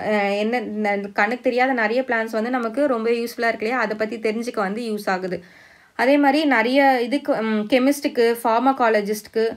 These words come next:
அஹ், ஹெர்பல் மெடிசன் பிராக்டிஷன், பிராக்டிஸ் பண்றாங்க இல்லையா? அவங்களுக்குலாம் வந்து இது ஒரு யூஸ்ஃபுல் source of இன்ஃபர்மேஷனா வந்து இருக்கு.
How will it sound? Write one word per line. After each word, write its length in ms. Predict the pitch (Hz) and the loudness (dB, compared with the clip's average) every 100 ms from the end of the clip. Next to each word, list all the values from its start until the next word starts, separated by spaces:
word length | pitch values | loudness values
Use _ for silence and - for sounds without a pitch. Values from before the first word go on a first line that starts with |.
| - - - | -10 -20 -10
அஹ், 160 | 226 214 | -2 0
ஹெர்பல் 380 | 226 247 285 285 | 4 4 4 4
மெடிசன் 340 | 262 254 240 | 2 0 -2
பிராக்டிஷன், 600 | 226 214 214 247 226 214 | -2 -2 -2 -6 -6 -6
பிராக்டிஸ் 380 | 208 214 240 233 | -2 -2 -2 -6
பண்றாங்க 280 | 220 208 202 | -2 -2 0
இல்லையா? 300 | 233 226 202 | 0 2 2
அவங்களுக்குலாம் 480 | 247 262 247 254 254 | 2 0 2 2 2
வந்து 300 | 220 233 294 | 0 0 0
இது 140 | 240 | 2
ஒரு 140 | 220 | 2
யூஸ்ஃபுல் 420 | 208 262 262 269 247 | 2 -2 -2 -4 -2
source 240 | 240 240 247 | 0 0 -2
of 80 | 247 | -2
இன்ஃபர்மேஷனா 600 | 214 214 220 208 220 208 | -4 -4 -4 -4 -2 -2
வந்து 300 | 196 254 247 | -2 -2 -2
இருக்கு. 380 | 185 - 185 | -4 -4 -6